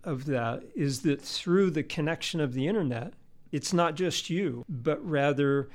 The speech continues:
uh, because of the connection with the internet and the connective power of the internet, then you can be part of a learning community that's global, that cuts across every, every barrier that used to separate people, starting with geography,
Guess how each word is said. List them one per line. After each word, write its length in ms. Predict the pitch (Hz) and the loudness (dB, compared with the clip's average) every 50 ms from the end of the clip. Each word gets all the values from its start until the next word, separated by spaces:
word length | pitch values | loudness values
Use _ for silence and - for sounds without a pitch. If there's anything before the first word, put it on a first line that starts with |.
| - - - - - - - | -18 -18 -18 -20 -18 -12 -10
uh, 160 | 139 127 123 | -8 -6 -6
because 600 | 131 143 135 143 135 - - - 170 165 156 143 156 | -6 -4 -4 -4 -4 -4 -4 0 0 0 2 2 0
of 140 | 143 120 | -2 -2
the 80 | 131 139 | -4 -8
connection 560 | - - - 165 143 147 - - - 180 147 | -8 -8 -6 -4 -4 -4 -4 -6 -6 -4 -2
with 160 | 139 131 - | -2 -2 -4
the 140 | - - 139 | -4 -2 0
internet 440 | 143 147 151 151 143 143 151 147 139 | 2 4 4 4 2 2 0 -2 -2
and 200 | 143 139 127 127 | -2 -2 -2 -2
the 120 | 127 120 | -4 -4
connective 800 | 117 - - 160 139 135 139 139 139 - - - 135 117 110 - - | -6 -8 -6 -4 -4 -2 -2 -4 -6 -6 -6 -6 -6 -6 -8 -10 -10
power 520 | - - 170 190 202 160 131 123 120 117 135 - - - - - | -6 -4 -2 -2 0 0 -2 -2 -4 -6 -8 -12 -14 -16 -14 -12
of 140 | 240 170 151 | -10 -8 -6
the 160 | 156 139 135 | -6 -4 -2
internet, 580 | 127 123 117 - 180 147 120 120 117 117 131 - - - - - - - - - - - _ _ _ _ - | -2 -2 -2 -4 -4 -4 -2 -2 -2 -4 -4 -6 -10 -18 -20 -20 -20 -20 -20 -20 -20 -20 _ _ _ _ -8
then 240 | 277 196 151 143 143 | -2 0 2 4 4
you 100 | 156 185 | 4 4
can 220 | 185 - 175 165 147 | 2 2 0 0 2
be 160 | 151 147 139 | 2 2 0
part 300 | - - 156 151 151 156 | 0 0 2 2 4 4
of 80 | 131 | 2
a 40 | 139 | 0
learning 380 | 135 131 139 147 151 160 156 147 | 2 2 2 4 4 2 2 0
community 580 | - 151 147 147 151 156 160 156 151 165 160 | -2 0 0 2 2 4 4 2 2 2 0
that's 280 | 151 143 139 120 - - | 0 0 0 -2 -2 -6
global, 580 | - - - 156 139 139 151 156 151 165 175 170 | -10 -6 -2 2 4 4 4 4 4 2 0 0
that 240 | 156 139 - - | 0 -4 -6 -6
cuts 300 | - - 160 147 - - | -8 -6 -6 -6 -4 -6
across 440 | 165 - - - 180 147 151 127 - - - - - - - - - - | -8 -8 -6 -2 0 0 0 0 -4 -8 -12 -14 -16 -16 -16 -16 -14 -12
every, 640 | - 196 160 151 143 135 147 151 151 147 147 139 131 139 - - - - - 240 | -6 -2 0 0 0 2 4 4 6 6 4 2 0 -4 -10 -18 -20 -20 -14 -10
every 340 | 165 139 135 131 151 147 | -8 -8 -4 0 0 0
barrier 600 | 139 117 120 147 135 143 151 151 147 147 151 147 | 0 0 0 0 2 2 2 2 2 2 2 0
that 240 | 131 131 131 - - - | 0 0 -4 -4 -8 -8
used 320 | 247 156 147 147 - - | -2 0 0 0 0 -2
to 80 | - 147 | -4 -4
separate 600 | - - - 170 170 - - 156 143 131 131 135 | -4 -4 -2 -4 -4 -4 -2 -2 -2 -2 -2 -4
people, 420 | - - - 131 127 - - 147 139 | -8 -6 -6 -6 -6 -4 -6 -8 -6
starting 560 | - - - - - 147 147 147 151 151 151 | -6 -6 -4 0 4 4 6 6 6 4 4
with 140 | 143 143 143 | 2 0 0
geography, 840 | - - 165 143 147 151 170 175 143 120 - - 135 123 120 131 | -2 -2 0 0 2 2 0 0 -2 -4 -4 -4 -4 -2 -2 -2